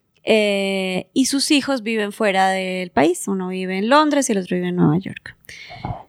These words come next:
Entonces yo, eh, llevo como dos semanas hablando con ella a, en cuanto llego en la mañana, porque tiene insomnio, está triste y ya no se quiere levantar de la cama.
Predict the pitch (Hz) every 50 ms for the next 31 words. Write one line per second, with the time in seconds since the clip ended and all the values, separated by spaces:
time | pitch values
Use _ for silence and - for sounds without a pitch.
0 | _ - - _ _ _ - - 269 262 233 311 302 302 302 302 330 320 269 262
1 | 311 302 285 285 285 285 294 302 285 - - - - 220 220 214 214 208 208 202
2 | 202 202 196 196 240 196 190 262 247 240 226 233 247 - - 254 220 214 196 196
3 | 196 202 - 240 240 233 226 220 220 226 - 220 202 196 196 196 190 - 208 202
4 | 208 202 202 190 208 - - _ - - 202 - _ _ _ _ 214 208 196 -
5 | - 185 180 185 - 196 180 190 214 208 202 220 226 233 226 233 247 254 262 277
6 | 262 226 208 220 247 349 370 - - 247 233 214 - - 254 240 240 240 - -
7 | _ _ - - _ _ _ _ _ _ _ - 247 240 233 240 240 247 262 254
8 | - 302 277 254 233 202 180 165 180 - - - - _ _ _ _ _ _ 226
9 | 220 - - 240 226 - - 285 285 277 254 214 - - - 165 - - - -
10 | 226 214 214 202 202 208 220 220 - 233 220 214 214 196 175 180 185 - 180 170
11 | 170 175 180 185 - - 202 185 180 175 175 -